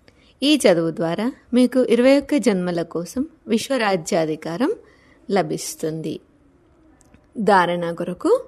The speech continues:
ముఖ్య సారము. మొదటిది, తండ్రి స్మృతితో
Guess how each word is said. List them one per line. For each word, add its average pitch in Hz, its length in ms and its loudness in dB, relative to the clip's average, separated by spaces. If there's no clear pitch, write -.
ముఖ్య 196 340 -2
సారము. 170 600 -10
మొదటిది, 190 580 2
తండ్రి 262 300 6
స్మృతితో 233 800 0